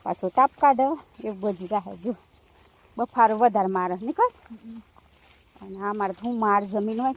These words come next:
Speaker 1: કાળી હોય ઈ તો વધારે જેવું હોય. હેડા મોટા મોટા હોય એટલે ગરમી એવી લાગે. પવન જ એક બાજુથી આવવાની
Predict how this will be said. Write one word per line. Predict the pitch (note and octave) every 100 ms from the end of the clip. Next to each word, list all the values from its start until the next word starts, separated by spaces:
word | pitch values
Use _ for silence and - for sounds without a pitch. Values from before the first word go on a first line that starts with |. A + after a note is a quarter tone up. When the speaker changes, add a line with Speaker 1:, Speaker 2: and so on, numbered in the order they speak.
| -
Speaker 1:
કાળી | G3+ G3+ G#3+
હોય | A3 A3+
ઈ | A3+
તો | B3
વધારે | F#3 G3 E3+ B3+ F3+ F3+
જેવું | F3 F#3 E3+
હોય. | E3 E3+ - _ -
હેડા | B3 B3 B3+ B3+
મોટા | C4 C4+ C4+
મોટા | C4 C4 C4+
હોય | C4 C4+
એટલે | C4
ગરમી | G#3 F3 A3+ A3+ A#3
એવી | A3+
લાગે. | F#3 F3 E3
પવન | F3+ A3+ B3 C4 C4
જ | B3
એક | C4+ A#3+
બાજુથી | A3 A3 A3 -
આવવાની | A3+ A3 G#3+ A#3